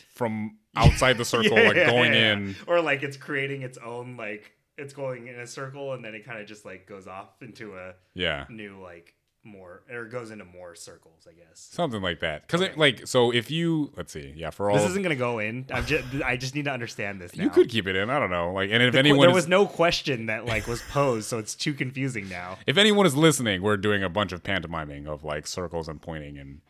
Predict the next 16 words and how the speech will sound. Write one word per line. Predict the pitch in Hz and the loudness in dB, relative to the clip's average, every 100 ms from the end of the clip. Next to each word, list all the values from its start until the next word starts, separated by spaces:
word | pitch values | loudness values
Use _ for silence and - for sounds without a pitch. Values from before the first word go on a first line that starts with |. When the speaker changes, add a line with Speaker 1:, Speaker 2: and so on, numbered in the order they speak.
| _ | _
Speaker 1:
it's | 98 76 | -14 -6
very | 95 90 | -4 -4
confusing. | 80 78 73 143 | -8 -10 -6 -4
Speaker 2:
Okay, | 127 | -2
so | 156 147 | -2 0
he's | 208 180 | -2 -2
<laughs> | - - - - - 415 415 - - 208 | -4 -2 -4 -6 -8 -8 -8 -14 -12 -4
okay, | 165 135 | -2 0
so, | 160 143 135 | 0 -2 -6
so, | - 190 | -6 -2
like, | 180 156 | -2 -2
this | 160 190 | -4 -4
is | 208 | -4
his | - 156 143 | -4 -6 -8
karma, | - 147 117 | -4 -4 -4
right? | 104 104 - | -6 -6 -8